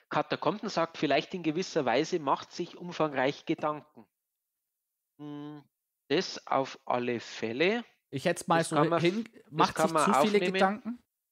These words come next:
Speaker 2: Okay.
Speaker 1: Macht sich umfangreich Gedanken, nicht zu viele. Als, als
Speaker 2: Macht
Speaker 1: Vorteil macht
Speaker 2: sich
Speaker 1: sich umfangreiche Gedanken.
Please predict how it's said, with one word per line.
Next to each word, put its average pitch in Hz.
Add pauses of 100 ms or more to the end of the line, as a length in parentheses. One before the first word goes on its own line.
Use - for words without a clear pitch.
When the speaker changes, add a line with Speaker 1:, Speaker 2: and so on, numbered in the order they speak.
(140)
Speaker 2:
Okay. 131 (1040)
Speaker 1:
Macht -
sich -
umfangreich 127
Gedanken, 110
nicht 143
zu 160
viele. 107
Als, -
als 127
Speaker 2:
Macht 131
Speaker 1:
Vorteil 147
macht 147
Speaker 2:
sich -
Speaker 1:
sich -
umfangreiche 135
Gedanken. 113